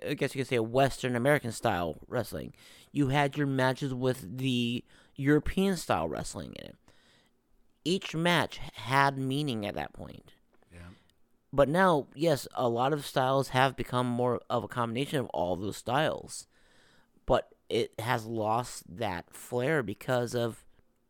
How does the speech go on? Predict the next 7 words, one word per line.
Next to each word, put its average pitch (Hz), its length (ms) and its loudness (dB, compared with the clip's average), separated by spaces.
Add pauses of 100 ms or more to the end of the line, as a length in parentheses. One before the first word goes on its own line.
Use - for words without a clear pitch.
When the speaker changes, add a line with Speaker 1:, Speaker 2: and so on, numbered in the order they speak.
(180)
Speaker 1:
the - 80 -6
point 131 300 -2
of 123 320 -2 (760)
everyone, 127 460 2 (560)
every 143 200 4
match 135 320 0 (140)
is 117 280 -2